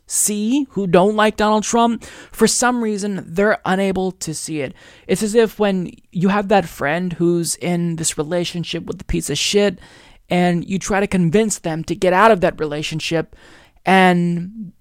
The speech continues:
they just don't see what you see. They don't agree with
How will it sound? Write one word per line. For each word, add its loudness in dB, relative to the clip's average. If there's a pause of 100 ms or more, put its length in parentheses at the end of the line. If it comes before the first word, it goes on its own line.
they 6
just 0
don't 2
see -4 (300)
what 6
you 0
see. -4
They 2
don't 4
agree 0
with 0